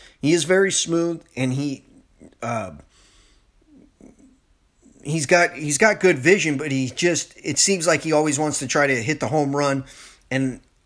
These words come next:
and I wish he would try to get some singles and doubles here and there, is kinda how I would value him.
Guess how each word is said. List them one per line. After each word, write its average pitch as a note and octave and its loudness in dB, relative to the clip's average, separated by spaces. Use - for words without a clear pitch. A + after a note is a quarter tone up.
and B2+ -2
I - -4
wish D3+ 0
he D#3+ -2
would C3+ -4
try D3+ 4
to C3+ 2
get C3+ -2
some C3 -2
singles C3 0
and A#2+ -4
doubles A#2+ -4
here B2 -4
and A2 -6
there, G2+ -6
is - -8
kinda D3 0
how A#2+ 0
I B2+ 0
would G#2+ -10
value A#2 -4
him. A2+ -8